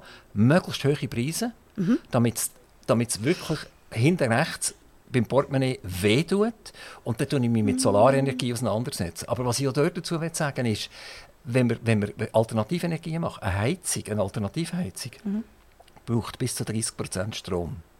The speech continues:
Speaker 1: Also, man kann etwa sagen, zwei Drittel hole ich, äh, aus der, aus der Umwelt und ein Drittel brauche ich Strom. Das heisst, das habe ich, habe ich vorher nicht gebraucht. Vorher habe ich einen fossilen Brennstoff, sei es
Speaker 2: Mhm.
Speaker 1: Gas oder Öl, ver-, verbrannt. Äh, gut oder nicht so gut, oder?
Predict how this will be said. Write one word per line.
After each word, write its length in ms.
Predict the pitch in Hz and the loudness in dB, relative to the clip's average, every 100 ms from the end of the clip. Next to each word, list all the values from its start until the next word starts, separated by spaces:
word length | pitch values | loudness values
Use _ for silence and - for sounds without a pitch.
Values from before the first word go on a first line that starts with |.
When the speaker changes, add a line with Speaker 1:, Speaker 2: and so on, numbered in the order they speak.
| _ _ - - | _ _ -20 -12
Speaker 1:
Also, 200 | - 92 101 - - - | -8 -6 -6 -8 -20 -12
man 160 | 101 113 | -2 2
kann 100 | - | 2
etwa 100 | 131 | 4
sagen, 260 | 139 147 | 2 0
zwei 220 | - 120 139 | 0 2 2
Drittel 460 | 143 160 - 165 160 - - - - | 0 -4 0 -2 -2 -14 -20 -14 2
hole 240 | 156 175 | 2 4
ich, 160 | 185 185 - - - - | 0 -2 -8 -20 -10 2
äh, 140 | 113 | 2
aus 160 | - 113 | 2 -4
der, 140 | 123 - | -4 -4
aus 140 | - | -6
der 140 | - 117 | -4 0
Umwelt 560 | 160 196 220 - - - - - | 2 2 0 -6 -20 -20 -20 -6
und 200 | 120 - | -4 0
ein 140 | 143 | 0
Drittel 320 | 139 143 - | 2 -2 0
brauche 240 | 143 113 113 | -2 -4 -6
ich 80 | |
Strom. 240 | - 185 220 - | -4 -2 -2 -6
Das 140 | - 123 | -4 0
heisst, 160 | 143 | 2
das 40 | 117 | 4
habe 80 | 110 | 2
ich, 120 | 92 | 4
habe 100 | 104 | 2
ich 80 | 92 | 2
vorher 140 | 98 | 2
nicht 160 | 90 - | 2 2
gebraucht. 260 | - - | 0 2
Vorher 140 | 120 104 | 2 2
habe 60 | |
ich 180 | 104 87 | 2 -2
einen 80 | - | -4
fossilen 360 | - - 123 104 | -2 0 2 2
Brennstoff, 640 | 107 156 - 180 190 - | 2 0 2 0 0 -6
sei 140 | - 107 | -8 -4
es 100 | 170 | 0
Speaker 2:
Mhm. 40 | |
Speaker 1:
Gas 320 | 104 120 139 - | 4 4 4 2
oder 160 | - - | -6 2
Öl, 240 | 101 127 | 6 6
ver-, 140 | 175 185 - | 4 -4 -12
verbrannt. 720 | - 175 165 170 269 - - - - - - | -10 -2 2 2 2 -6 -14 -14 -16 -16 -10
Äh, 160 | 107 110 | 2 2
gut 260 | - 139 160 | 4 2 4
oder 140 | 107 | 0
nicht 200 | 110 147 | 2 0
so 80 | - | 0
gut, 360 | 185 202 214 - | 0 0 0 -4
oder? 180 | 104 | -4